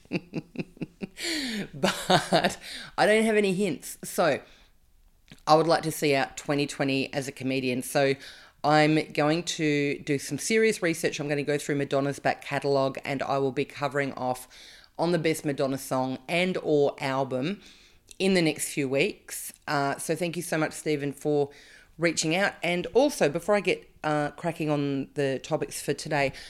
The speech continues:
I just, uh, on the point of having a few stand-up gigs coming up, I'd just like to really quickly say that I will be hosting, uh, Catfish Comedy. Uh,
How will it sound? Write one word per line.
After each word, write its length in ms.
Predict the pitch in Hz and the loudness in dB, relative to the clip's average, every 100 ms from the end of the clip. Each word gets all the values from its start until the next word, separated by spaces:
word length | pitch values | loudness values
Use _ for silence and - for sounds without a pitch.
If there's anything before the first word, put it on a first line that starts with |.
| - - | -20 -6
I 80 | 165 | -4
just, 400 | 156 185 180 - - | 0 2 0 -4 -4
uh, 140 | 170 165 - - - 185 | -2 -2 -8 -20 -2 2
on 100 | 220 | 4
the 80 | |
point 480 | 240 - 196 190 170 - | 2 0 0 0 0 0
of 320 | 165 156 147 | 2 2 0
having 600 | - 151 156 151 143 139 | -4 -2 0 2 0 -2
a 80 | - | -8
few 200 | - 156 | -6 -6
stand-up 680 | 139 - 151 147 139 - - | -4 -2 0 2 -2 -4 -8
gigs 440 | 151 127 135 - - - | -6 -4 -6 -10 -10 -8
coming 280 | 156 139 | -4 -2
up, 360 | 117 156 - _ _ _ _ - - - - - | -2 -6 -8 _ _ _ _ -20 -20 -20 -20 -10
I'd 140 | 170 156 | -2 0
just 160 | 180 | 2
like 160 | 185 - | 0 0
to 80 | 160 | 0
really 240 | 160 151 | 0 0
quickly 340 | 156 160 - | -2 -4 -4
say 460 | 151 - 139 139 131 - - - - - _ - | -2 2 4 4 0 -10 -20 -20 -20 -20 _ 4
that 220 | 151 - | 4 4
I 480 | 143 143 143 143 143 139 | 4 6 6 4 4 0
will 720 | 139 139 135 135 131 135 - - | 2 2 2 2 0 -2 -2 0
be 460 | 139 135 131 131 - | 2 2 -2 -4 -8
hosting, 1120 | - - 175 190 180 - 175 156 151 151 151 - - - _ _ | -12 -2 0 0 -2 -4 2 4 4 2 -2 -6 -20 -20 _ _
uh, 260 | 143 131 131 - | -4 -2 -2 -6
Catfish 540 | - 180 - 170 - - | -4 -4 -2 -2 -2 -4
Comedy. 840 | 151 139 135 135 165 240 269 - - | -2 0 2 2 2 0 -4 -8 -8
Uh, 640 | - 139 131 131 131 | -6 -4 -4 -4 -6